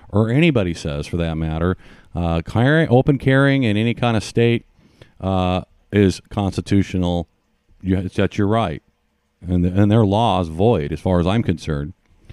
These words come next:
So, I, I mean, if you wanna, you know, you wanna go through all that, if you get caught with an open carry in a state that, that doesn't allow open carry, but, uh, I'm willing to, I just cross my T's and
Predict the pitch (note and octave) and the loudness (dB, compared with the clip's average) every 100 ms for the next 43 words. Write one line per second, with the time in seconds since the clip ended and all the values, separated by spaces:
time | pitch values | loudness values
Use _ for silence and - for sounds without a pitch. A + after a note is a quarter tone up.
0 | - - - _ - A#2+ A2+ A2 G#2+ G#2+ | -20 -20 -20 _ -4 0 2 2 0 0
1 | A2+ A2 B2 A#2 A2+ A#2 A#2 A#2+ A#2+ - | 0 0 2 2 2 4 4 4 2 4
2 | A2 G#2 A2 A2+ A2 A2+ - C3 C3+ A2 | 4 6 4 2 2 2 2 4 4 4
3 | G#2+ G#2 G2 G#2 G#2 - A2+ G#2 G2 G#2 | 2 0 0 0 0 2 2 2 2 2
4 | G#2+ G#2 G2 G#2+ G2+ F#2+ F#2+ - A2 G2+ | 2 0 -2 -2 0 0 -2 -2 0 0
5 | - - - G2 G#2 G2 F#2+ F2 _ - | -2 -6 -2 -2 0 0 0 -4 _ -6
6 | F#2+ G2+ G2+ G2 F#2 F#2 D#2 A2+ F#2+ F2+ | -4 0 2 2 2 -2 -2 0 0 0
7 | F2+ F2+ F2+ F#2+ F#2 F#2+ G#2+ G#2 G2+ F#2 | 0 -4 -2 -4 -2 0 0 0 2 4
8 | E2+ E2 _ _ _ - - - - - | 2 0 _ _ _ -20 -20 -20 -20 -10
9 | A2+ D3 D3+ - C#3 C3 - A#2+ G#2 B2 | -4 0 -2 0 0 2 0 0 0 0
10 | A#2+ G#2 G2 - | 0 2 0 -2